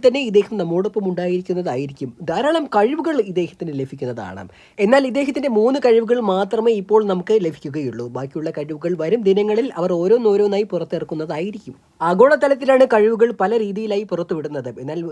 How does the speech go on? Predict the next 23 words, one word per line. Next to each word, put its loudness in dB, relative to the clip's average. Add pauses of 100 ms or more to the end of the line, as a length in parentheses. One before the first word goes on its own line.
ഇന്ത്യൻ -2
ഭൂപടങ്ങളിലേക്ക് 0
വരുമ്പോൾ -2 (100)
എല്ലാ -2
കഴിവുകളും 0 (120)
ഒരുമിച്ച് -8
വരുവാനാണ് -8 (160)
സാധ്യത -10 (480)
എന്ന് -14
പറയാം -8
നമുക്ക്. -12 (260)
മൂന്ന് 4
തരം 8
കഴിവുകൾ 4 (140)
മാത്രമാണ് 0 (100)
ഇപ്പോൾ 0 (100)
നമുക്ക് -2
ഇദ്ദേഹത്തിനെ -4
ഉപയോഗിച്ചുകൊണ്ട് 0 (220)
പ്രവർത്തിപ്പിക്കുവാൻ -4 (120)
കഴിയുന്നത്. -10 (1900)
നമ്മുടെ 2
പ്രധാന 4